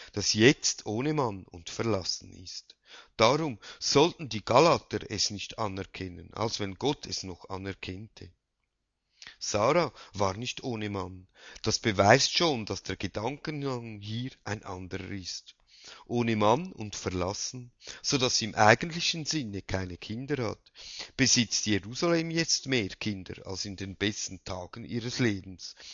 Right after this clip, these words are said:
als Jehova ihr zum Manne war. Denn hinsichtlich der Verheißung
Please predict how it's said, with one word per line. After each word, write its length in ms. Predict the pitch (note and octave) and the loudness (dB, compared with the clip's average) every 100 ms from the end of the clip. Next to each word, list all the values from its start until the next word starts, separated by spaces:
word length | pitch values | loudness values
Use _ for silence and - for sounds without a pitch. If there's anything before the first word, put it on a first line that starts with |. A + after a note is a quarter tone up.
| - - - | -16 -16 -10
als 240 | - G2 | -4 -2
Jehova 640 | G2+ F2 F#2+ C3 - D#3 A2 - _ - | -2 -4 -6 -8 -2 -2 -2 -6 _ -16
ihr 120 | F2+ | -8
zum 220 | - C#3 A#2+ | -4 -4 -4
Manne 400 | F#2+ F2+ F#2 F2 | -4 -6 -10 -10
war. 200 | F2 E2+ _ _ _ _ - - - | -12 -16 _ _ _ _ -16 -16 4
Denn 100 | A2 | 4
hinsichtlich 720 | F#2+ C3 G3 G#3 F#3 - A#2 | 4 -2 -2 -2 -2 -2 -6
der 140 | - G2+ | 0 0
Verheißung 840 | - F2 F#2+ A2+ C#3+ - A#2 G2 | 0 0 2 2 2 -2 -4 -8